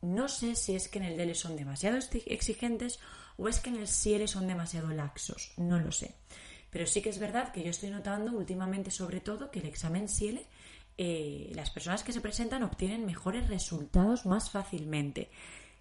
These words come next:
Si estas mismas personas se presentaran al dele, me gustaría ver qué nota sacan, porque yo creo que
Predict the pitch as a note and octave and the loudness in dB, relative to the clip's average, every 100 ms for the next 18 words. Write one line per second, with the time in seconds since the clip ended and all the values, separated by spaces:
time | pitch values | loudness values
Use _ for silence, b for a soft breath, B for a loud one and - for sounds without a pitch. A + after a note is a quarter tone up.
0 | B - B3+ - D#4 C4 B3+ A#3 - F#3+ | B 6 6 6 4 4 2 -2 0 -2
1 | - G3 D3+ - - - - F3+ E3+ - | 0 -2 -2 -6 -6 0 2 2 2 0
2 | E3+ F3+ C4 B3+ E3+ C#3+ C#3+ A#3+ - - | 2 2 2 2 2 4 4 2 -2 -16
3 | B B B B - F#3 A#3 B3+ D#4 B3+ | B B B B -2 2 2 2 -2 0
4 | A3 A#3 G3+ G3+ - - - G3+ G3+ A3+ | 2 4 4 2 -2 -20 -6 0 0 0
5 | G#3+ - D#3+ D#3 C#3+ C#3+ E3 E3+ F#3+ A3+ | -2 -6 -6 -8 -10 -8 -6 -2 -2 0
6 | B3 A3+ G3 - | -2 -2 -2 -2